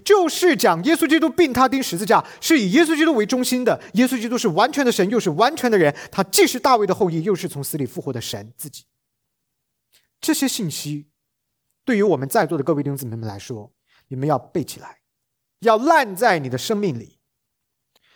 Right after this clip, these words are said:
今天经文对我们的鼓励呢，也就在此而浮现出来。主耶稣基督就是神所应许的实现，是神恩典的化身。一个人，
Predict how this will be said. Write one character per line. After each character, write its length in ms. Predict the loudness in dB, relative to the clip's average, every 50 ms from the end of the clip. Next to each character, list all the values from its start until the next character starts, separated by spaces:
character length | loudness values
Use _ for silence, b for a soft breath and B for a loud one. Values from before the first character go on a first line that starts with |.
| b b b b b b b b b _ -2
今 100 | 0 4
天 140 | 4 4 4
经 140 | 4 2 2
文 100 | 2 2
对 80 | 0
我 60 | -2
们 80 | 0 -2
的 80 | -4 -4
鼓 160 | -6 -8 -6
励 120 | -6 -6 -6
呢， 140 | -6 -10 -8 -6
也 100 | -4 -2
就 80 | -2
在 220 | 0 2 2 0 0
此 240 | -2 -8 -12 -12 -12
而 120 | -14 -14 -12
浮 160 | -10 -12 -8
现 160 | -8 -8 -10
出 140 | -10 -16 -18
来。 240 | -18 -20 _ _ _ _ _ _ _ _ _ _ _ _ _ _ _ _ _ _ _ _ _ -2
主 120 | 2 4 4
耶 60 | 4
稣 140 | 2 0 -6
基 100 | -6 -6
督 140 | -6 -6
就 100 | -8 -8
是 80 | -10 -8
神 240 | -8 -8 -8 -8 -8
所 140 | -10 -12 -10
应 160 | -8 -8 -10
许 160 | -10 -14 -16
的 80 | -16 -16
实 160 | -18 -16 -18
现， 240 | -14 -14 -14 -14 _ _ B B B B B B B
是 160 | 2 2 2
神 260 | 4 4 2 2 2 0
恩 180 | -2 -2 0
典 140 | 2 0 0
的 80 | 0 0
化 180 | 0 2 0
身。 280 | 2 0 -2 -2 -2 -4 -4 -4
一 80 | 0
个 100 | 2 4
人， 400 | 4 4 2 0 -4 -12 -20 _